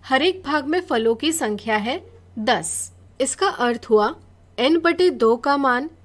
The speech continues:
दस के बराबर है, अर्थात एन बटे दो बराबर दस। इस तरह से दी जानकारी के लिए हमने एन बटे दो बराबर दस यह समीकरण बनाया।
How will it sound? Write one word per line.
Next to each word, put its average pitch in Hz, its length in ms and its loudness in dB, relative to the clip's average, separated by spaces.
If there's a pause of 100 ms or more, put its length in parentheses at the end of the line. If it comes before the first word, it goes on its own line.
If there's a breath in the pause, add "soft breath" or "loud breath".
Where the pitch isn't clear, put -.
(120)
दस 240 320 -2
के 349 180 0
बराबर 220 440 -2
है, 202 260 -8 (400)
अर्थात 214 560 -2 (200)
एन 277 220 4
बटे 370 300 4
दो 247 460 2
बराबर 220 500 -2 (180)
दस। 190 540 -4 (600)
इस 214 160 -4
तरह 277 220 2
से 381 200 0
दी 233 220 -4
जानकारी 247 580 -2
के 320 160 0
लिए 320 180 0
हमने 233 360 -4 (280)
एन 285 180 2
बटे 339 300 0
दो 262 200 2
बराबर 240 500 0
दस 240 380 -4 (220)
यह 269 200 2
समीकरण 247 640 0
बनाया। 196 480 -2